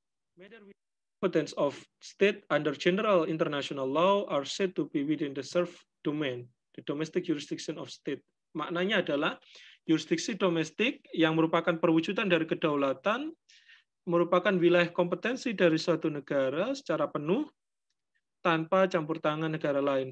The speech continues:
bahkan dengan hukum internasional sekalipun. Tetapi ini dampaknya nanti akan berimplikasi pada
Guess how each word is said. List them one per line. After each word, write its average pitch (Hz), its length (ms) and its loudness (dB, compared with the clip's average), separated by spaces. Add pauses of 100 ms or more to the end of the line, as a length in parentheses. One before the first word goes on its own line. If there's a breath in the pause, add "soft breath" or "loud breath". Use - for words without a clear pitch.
bahkan 175 320 -4
dengan 147 240 -6
hukum 151 240 -6
internasional 139 560 -12
sekalipun. 131 720 -12
Tetapi 139 400 -2
ini 202 160 -2
dampaknya 170 640 -2 (560 soft breath)
nanti 151 480 -4
akan 151 560 -4 (160)
berimplikasi 160 1120 -2
pada 139 720 -2